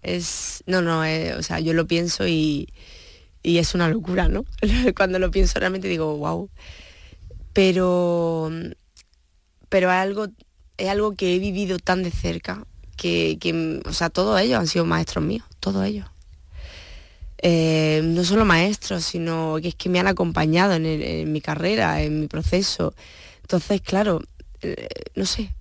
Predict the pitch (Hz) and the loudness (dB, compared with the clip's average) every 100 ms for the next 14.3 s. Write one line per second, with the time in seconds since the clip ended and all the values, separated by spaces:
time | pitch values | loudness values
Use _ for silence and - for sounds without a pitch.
0 | - 190 175 202 208 196 196 180 165 160 | -4 0 2 4 2 2 4 4 2 0
1 | - - - - - - 165 165 160 - | -4 -10 -14 -20 -8 0 2 2 0 -2
2 | - 156 - 202 226 - 170 180 185 180 | -2 -2 2 0 -2 -2 2 4 4 4
3 | - 180 190 190 214 247 - 185 170 185 | 2 4 4 4 2 0 2 2 4 4
4 | 185 185 196 - 170 170 185 175 175 170 | 4 4 2 0 0 0 2 2 2 2
5 | 175 175 165 151 165 151 156 156 160 175 | 2 0 0 0 -2 0 -2 0 0 0
6 | 170 160 147 - - - - - - - | -2 -2 -2 -6 -16 -14 -14 -16 -20 -8
7 | - 165 160 143 156 151 156 156 190 247 | 0 2 2 0 0 0 0 0 0 -4
8 | - - - - - - - 170 165 170 | -12 -16 -16 -16 -18 -20 0 2 4 2
9 | 160 165 165 160 - - 160 151 160 151 | 0 2 2 0 -2 -8 -6 -4 -4 0
10 | 165 165 160 160 160 - 170 180 202 233 | 0 2 2 2 0 2 2 4 2 0
11 | - - - - - - - 175 160 156 | -6 -16 -18 -20 -20 -16 -4 2 4 2
12 | - 190 185 185 185 262 220 185 214 202 | 4 4 4 4 4 4 4 4 2 0
13 | 208 214 196 175 165 180 180 160 170 180 | -2 -6 -6 -4 -4 -2 -2 -2 -4 -4
14 | 196 208 262 | -4 -2 -4